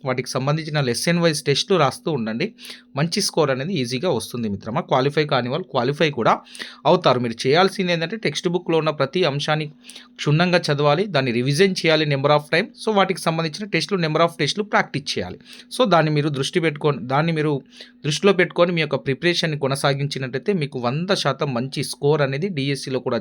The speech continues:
జాబ్ అనేది వస్తుంది. గమనించండి. ఇక డీఎస్సీ నోటిఫికేషన్ కొద్దిగా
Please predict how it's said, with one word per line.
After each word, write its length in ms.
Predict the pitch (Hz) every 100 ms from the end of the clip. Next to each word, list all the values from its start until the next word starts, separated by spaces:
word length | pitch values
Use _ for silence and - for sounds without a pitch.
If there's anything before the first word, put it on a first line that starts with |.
| 98
జాబ్ 200 | 120 123
అనేది 280 | 117 110 170 131 - - - -
వస్తుంది. 340 | 117 - 135 180
గమనించండి. 520 | 156 123 101 104 95 98 - _
ఇక 140 | - 190
డీఎస్సీ 420 | 156 196 208 190
నోటిఫికేషన్ 600 | 165 165 165 156 165 208 -
కొద్దిగా 280 | 180 190